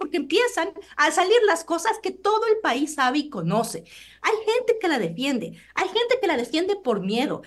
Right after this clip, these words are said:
hay gente que la defiende porque no tiene ninguna alternativa, porque tienen desde rabo de paja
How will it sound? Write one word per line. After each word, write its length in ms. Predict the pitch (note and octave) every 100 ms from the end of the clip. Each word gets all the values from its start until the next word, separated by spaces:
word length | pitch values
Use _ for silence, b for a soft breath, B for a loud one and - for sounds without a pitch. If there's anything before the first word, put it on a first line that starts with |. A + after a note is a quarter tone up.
| B
hay 140 | - C4
gente 340 | F4 G#4 A4+
que 80 | D#4+
la 80 | A3+
defiende 320 | G3+ C4 C#4+
porque 140 | B3+
no 100 | A3
tiene 180 | A3+ C#4
ninguna 320 | C4+ A#3 B3
alternativa, 640 | C#4+ C#4 A3+ G3 C4+ E4
porque 160 | E4 G3+
tienen 380 | F3+ B3+ C4 C4
desde 200 | G3 F#3+
rabo 280 | G#3+ C4 B3
de 100 | F#3
paja 420 | - C#4+ D#4 D#4+